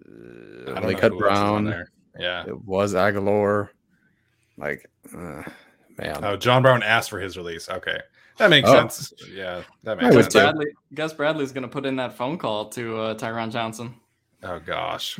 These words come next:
Speaker 3: <laughs>
Speaker 1: You know he's going to the Chiefs or the Ravens or the Patriots or something, right? Like, he's gonna go
Speaker 2: Yeah.
Speaker 1: to a great A F C team and kill it.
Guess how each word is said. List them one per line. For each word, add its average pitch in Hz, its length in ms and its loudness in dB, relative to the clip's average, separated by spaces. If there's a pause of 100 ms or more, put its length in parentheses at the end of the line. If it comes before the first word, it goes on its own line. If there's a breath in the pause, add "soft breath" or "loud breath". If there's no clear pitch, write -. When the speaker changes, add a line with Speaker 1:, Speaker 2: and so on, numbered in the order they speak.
(140)
Speaker 3:
<laughs> 170 560 0
Speaker 1:
You 143 120 4
know 185 180 12
he's 143 180 8
going 123 300 6
to 113 180 -2
the 104 100 -4
Chiefs 101 720 -6
or 98 480 -4
the 95 100 -10
Ravens 92 720 -6
or 90 600 -8
the 85 120 -12
Patriots 82 680 -12
or 80 180 -14
something, 85 380 -12
right? 98 340 0
Like, 92 160 -4
he's 117 240 0
gonna 117 180 4
go 110 140 4
Speaker 2:
Yeah. 107 60 4
Speaker 1:
to 95 240 0
a - 40 -8
great 110 360 2
A 104 160 0
F 104 80 -4
C 104 120 -8
team 95 220 -10
and 80 100 -14
kill 85 240 -8
it. 76 160 -12